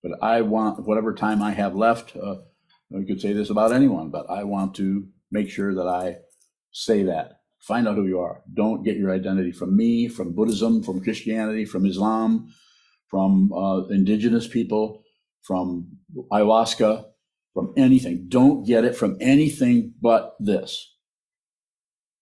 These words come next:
Go by yourself. Go be by yourself. Face the wall, face your refrigerator, f-, face the kitchen cabinet,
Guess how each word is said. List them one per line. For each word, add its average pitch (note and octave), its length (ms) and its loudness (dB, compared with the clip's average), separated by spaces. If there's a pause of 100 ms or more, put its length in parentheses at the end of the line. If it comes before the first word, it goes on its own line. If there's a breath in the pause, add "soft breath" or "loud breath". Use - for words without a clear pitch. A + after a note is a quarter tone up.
(400)
Go A#2+ 140 4
by B2+ 160 2
yourself. A#2 500 0
Go A2 100 0
be A2 180 0
by A#2 160 2
yourself. G#2 580 0 (960)
Face - 420 -2
the A#2 100 4
wall, G#2 360 2
face G#2+ 300 -2
your A2+ 120 0
refrigerator, F#2+ 760 -4 (120)
f-, - 400 -16 (260)
face A#2 260 -2
the - 500 -4 (460)
kitchen A2+ 280 -4
cabinet, F#2+ 420 -2